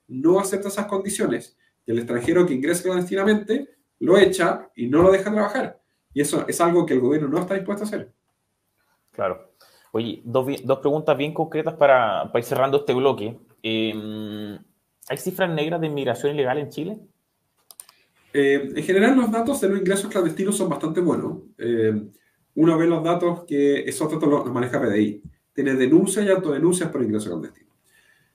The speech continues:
Speaker 1: Denuncia cuando tú lo pillaste, cuando lo viste en la frontera, cuando le, le hacía una fiscalización u otro.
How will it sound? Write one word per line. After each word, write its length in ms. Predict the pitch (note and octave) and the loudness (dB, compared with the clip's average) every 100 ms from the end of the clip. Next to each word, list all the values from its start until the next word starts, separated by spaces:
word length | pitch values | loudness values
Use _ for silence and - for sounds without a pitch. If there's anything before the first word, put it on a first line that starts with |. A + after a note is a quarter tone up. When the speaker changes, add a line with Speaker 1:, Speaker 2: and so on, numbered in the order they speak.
| _ | _
Speaker 1:
Denuncia 460 | - C#3 G#3 G#3+ G#3 | 2 6 6 6 4
cuando 180 | G3 E3 | 4 4
tú 80 | F3 | 6
lo 80 | |
pillaste, 380 | D#3+ D3+ G#2 - | 6 6 4 0
cuando 160 | G2 G#2 | -4 -4
lo 20 | |
viste 140 | A#2 | -4
en 60 | B2+ | -4
la 40 | |
frontera, 600 | A#2 A#2+ - E3+ E3 D#3 C#3+ | -4 -6 0 2 4 4 2
cuando 180 | B2 | 0
le, 120 | A2+ G#2 | -4 -6
le 240 | - G#2+ | -8 -8
hacía 140 | G#2+ | -6
una 120 | B2+ B2+ | -6 -6
fiscalización 540 | - G#2+ A2 A2+ B2+ | -8 -8 -8 -4 -2
u 100 | G2 | -4
otro. 180 | - | -6